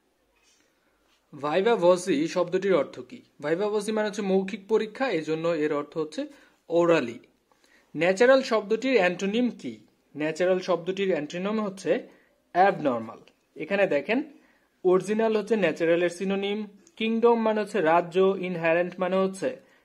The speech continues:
স্বাভাবিক। তাহলে এটা কোনোটাই যাচ্ছে না। ন্যাচারালের বিপরীত শব্দ হচ্ছে সিনথেটিক, মানে হচ্ছে যেটা স্বাভাবিক নয়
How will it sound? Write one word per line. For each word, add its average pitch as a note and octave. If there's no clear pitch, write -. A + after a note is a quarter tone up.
স্বাভাবিক। E3+
তাহলে F#3+
এটা F#3+
কোনোটাই G3
যাচ্ছে D3
না। A#2
ন্যাচারালের F#3+
বিপরীত F#3+
শব্দ F#3+
হচ্ছে G#3
সিনথেটিক, G#3
মানে D#3+
হচ্ছে F3
যেটা F#3
স্বাভাবিক E3+
নয় D#3